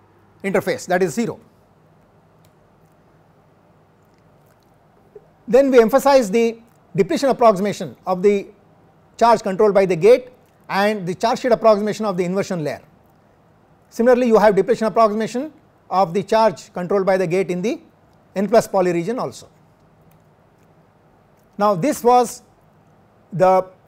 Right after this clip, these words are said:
picture of the electric field as a function of Y, E Y as a function of Y. And from E Y as a function of Y, we also sketch the psi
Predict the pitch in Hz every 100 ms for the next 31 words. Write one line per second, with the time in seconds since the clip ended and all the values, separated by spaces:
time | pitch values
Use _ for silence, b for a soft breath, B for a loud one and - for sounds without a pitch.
0 | _ _ - 220 254 240 196 233 240 170
1 | - 233 294 349 _ _ _ _ - 202
2 | 226 202 196 202 190 151 165 - - _
3 | _ _ _ _ _ - 220 220 226 196
4 | 180 170 175 131 131 104 _ _ _ _
5 | _ _ _ _ _ _ _ _ _ _
6 | _ _ _ _ 202 214 220 220 _ _
7 | _ _ - 254 302 240 247 226 208 208
8 | 226 170 196 196 208 _ 165 185 180 202
9 | - 202 185 160 202 214 247